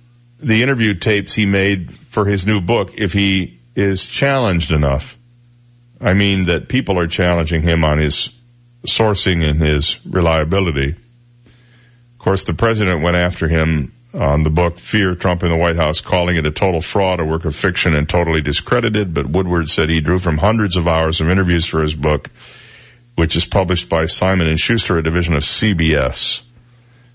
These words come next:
The book depicts a chaotic White House with details from participants and witnesses to the Trump administration. Asked whether he would release any of the interview tapes, he said, C B S This Morning yesterday, "Well,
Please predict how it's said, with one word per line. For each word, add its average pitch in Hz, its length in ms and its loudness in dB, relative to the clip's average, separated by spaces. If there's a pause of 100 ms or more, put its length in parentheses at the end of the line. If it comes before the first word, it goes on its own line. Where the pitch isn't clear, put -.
(140)
The - 60 2
book 90 220 0
depicts 92 400 0
a 82 80 0
chaotic 98 540 0
White 104 220 0
House 95 240 -2
with 76 120 0
details 92 440 0
from 87 120 -2
participants 101 640 0
and 82 180 2
witnesses 98 440 0
to 90 100 0
the 85 80 2
Trump 147 240 0
administration. 76 800 -2 (640)
Asked 87 280 2
whether 87 200 0
he 90 80 2
would 87 140 0
release 92 380 0
any 101 180 2
of 82 80 -2
the 87 100 2
interview 82 280 2
tapes, 78 320 0
he 85 80 0
said, 87 320 0
C 104 180 0
B 92 160 0
S 87 180 -2
This - 360 -4
Morning 98 380 2
yesterday, 85 420 0
"Well, 131 440 0